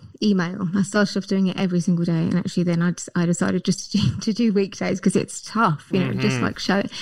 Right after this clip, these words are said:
Speaker 1: But there is something about showing up in people's inboxes every day and that kind of people expecting you to, to be there. And, and, and I think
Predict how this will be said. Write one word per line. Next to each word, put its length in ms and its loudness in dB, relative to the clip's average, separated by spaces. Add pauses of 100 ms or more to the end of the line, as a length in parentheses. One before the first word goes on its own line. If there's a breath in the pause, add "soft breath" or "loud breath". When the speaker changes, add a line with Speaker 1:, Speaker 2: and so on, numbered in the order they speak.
(140 loud breath)
Speaker 1:
But 80 2
there 140 0
is 120 2
something 460 0
about 460 0 (480 loud breath)
showing 440 0
up 160 -2
in 100 0
people's 360 0
inboxes 840 0
every 320 0
day 100 -2
and 160 2
that 120 -2
kind 180 -2
of 80 -4
people 200 4
expecting 580 -2
you 180 2
to, 280 2 (300)
to 100 -2
be 240 2
there. 380 -2 (720 loud breath)
And, 420 2 (540)
and, 180 0
and 120 2
I 40 6
think 300 0